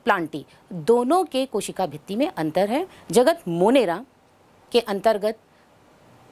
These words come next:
पाए जाने वाले जीवों में जो कोशिका भित्ति पाई जा रही है उस,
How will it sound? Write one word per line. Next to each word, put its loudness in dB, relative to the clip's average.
पाए 4
जाने 2
वाले 2
जीवों 0
में -6
जो -4
कोशिका -2
भित्ति -2
पाई 0
जा -6
रही -6
है -4
उस, -2